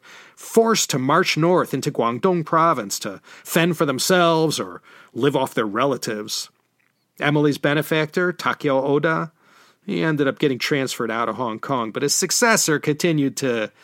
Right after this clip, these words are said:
keep an eye out for her and had told her to lay low because she was being watched constantly and there were those who were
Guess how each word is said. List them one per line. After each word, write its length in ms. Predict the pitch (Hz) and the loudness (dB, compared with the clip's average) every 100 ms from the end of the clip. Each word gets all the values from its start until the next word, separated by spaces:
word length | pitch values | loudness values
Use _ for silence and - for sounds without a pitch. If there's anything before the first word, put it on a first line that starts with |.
| - - - - _ _ | -20 -20 -20 -20 _ _
keep 240 | 165 151 | -8 -6
an 80 | 120 | -2
eye 260 | 127 120 | 0 0
out 220 | 110 107 - | -2 -6 -4
for 160 | - | -6
her 340 | - 113 104 104 | -6 -8 -8 -10
and 180 | 104 - _ | -16 -20 _
had 180 | - 139 | -4 -2
told 240 | 156 156 139 | 2 2 2
her 60 | |
to 80 | 143 | 0
lay 240 | 196 208 | 2 2
low 260 | 175 160 135 | 4 2 2
because 300 | 120 135 123 | 0 -2 -2
she 160 | - 190 | -2 0
was 320 | 143 120 - - - | 0 -2 -6 -14 0
being 240 | 170 131 | 0 2
watched 380 | 139 131 110 - | 2 2 0 0
constantly 640 | 151 131 - 117 120 110 | 0 0 0 -4 -4 -4
and 100 | 104 | -4
there 100 | 107 | -4
were 200 | 107 104 | -6 -6
those 460 | 107 135 120 110 - | -2 0 0 -2 -6
who 100 | 107 | -8
were 300 | 98 98 | -10 -12